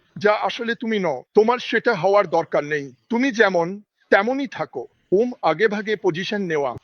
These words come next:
পরবর্তী বড় ঢেউয়ের অংশ হও। আমরা পরবর্তী বড় ঢেউয়ের অংশ। আর যখন তুমি কাউকে কাছে যাও, তখন তাকে এটা জানিয়ে দাও।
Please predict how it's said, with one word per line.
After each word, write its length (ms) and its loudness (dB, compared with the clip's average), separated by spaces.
পরবর্তী 520 0
বড় 240 2
ঢেউয়ের 380 -2
অংশ 340 -8
হও। 300 -10
আমরা 280 2
পরবর্তী 640 0
বড় 280 0
ঢেউয়ের 380 0
অংশ। 420 -4
আর 160 4
যখন 380 -4
তুমি 260 -6
কাউকে 360 0
কাছে 300 -6
যাও, 300 -2
তখন 300 0
তাকে 260 -4
এটা 280 -4
জানিয়ে 320 -6
দাও। 260 -6